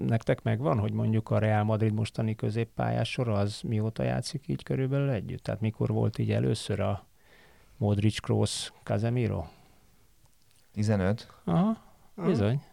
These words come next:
Speaker 1: bizony. Tehát ezt lényegében, ezt a középpályás sor Zinedine Zidane találta föl, idézőjelbe, vagy rakta össze,
Speaker 3: Egész jól
Speaker 1: hiszen,
Speaker 3: sikerült, nem?
Speaker 1: hiszen azóta konkrétan nem nagyon nyúltak hozzá, és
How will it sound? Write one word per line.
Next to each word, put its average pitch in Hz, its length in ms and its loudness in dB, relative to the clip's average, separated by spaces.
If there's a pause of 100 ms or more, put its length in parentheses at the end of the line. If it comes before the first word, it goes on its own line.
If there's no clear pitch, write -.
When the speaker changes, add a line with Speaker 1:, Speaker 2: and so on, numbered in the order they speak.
Speaker 1:
bizony. 120 420 0 (460)
Tehát 131 220 0
ezt 147 160 6
lényegében, 127 560 6
ezt 123 200 2
a 110 40 2
középpályás 104 640 0
sor 123 240 2
Zinedine 101 400 2
Zidane 95 420 0 (400)
találta 92 440 2
föl, 92 400 4 (200)
idézőjelbe, 90 760 0
vagy 92 160 2
rakta 98 340 0
össze, 101 300 2
Speaker 3:
Egész 101 140 2
jól 110 100 2
Speaker 1:
hiszen, 113 180 2
Speaker 3:
sikerült, 113 300 -4
nem? 156 120 -6 (200)
Speaker 1:
hiszen 156 260 6
azóta 156 640 10 (180)
konkrétan 143 640 8 (480)
nem 143 200 6
nagyon 104 500 6
nyúltak 98 500 2
hozzá, 147 500 4
és - 320 2